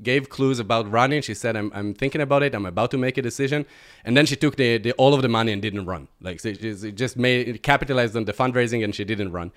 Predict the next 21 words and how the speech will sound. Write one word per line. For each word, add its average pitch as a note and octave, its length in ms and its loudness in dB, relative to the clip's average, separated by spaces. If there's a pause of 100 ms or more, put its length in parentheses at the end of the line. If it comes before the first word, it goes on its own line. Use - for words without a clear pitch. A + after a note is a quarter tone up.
(100)
She - 100 -12
did A2 240 0
other G2+ 160 0
things F#2 260 -6
with G2 120 -10
the F#2 80 -6
money. E2 240 -8 (200)
So A2 240 -2 (340)
it - 160 -6
could G3 240 4
be F3 100 8
that C#3 220 2
that's, B2+ 260 2
that B2 320 -6
the A#2+ 80 -2
scheme C#3 580 4
that A2 100 -8
Trump A#2+ 300 0
is F#2+ 320 -6
looking A#2 300 0
at, E3+ 160 -4